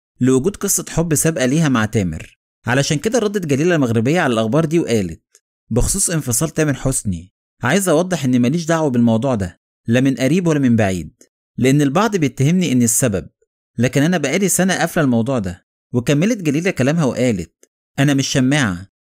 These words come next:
علشان أي حاجة تحصل تلزقوها في جليلة، وبأكونتات عاملين فوتوشوب لحاجات أنا ما قلتهاش.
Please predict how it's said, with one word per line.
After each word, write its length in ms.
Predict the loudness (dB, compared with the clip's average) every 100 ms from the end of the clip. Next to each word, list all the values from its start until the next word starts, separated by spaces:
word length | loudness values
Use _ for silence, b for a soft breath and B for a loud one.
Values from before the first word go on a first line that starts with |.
| _
علشان 340 | -2 -2 -2 -4
أي 200 | -2 -2
حاجة 240 | -2 -2
تحصل 360 | -4 -4 -2 -2
تلزقوها 440 | -2 -2 0 0
في 60 | 0
جليلة، 460 | 0 0 -4 -10 -16 _ _ -4
وبأكونتات 760 | -2 0 0 2 2 0 0
عاملين 260 | 0 0 -2
فوتوشوب 480 | -2 -2 -2 -2 0
لحاجات 420 | -2 0 -2 0
أنا 140 | 0
ما 100 | 2
قلتهاش. 760 | 0 0 0 0 -4 -10 -18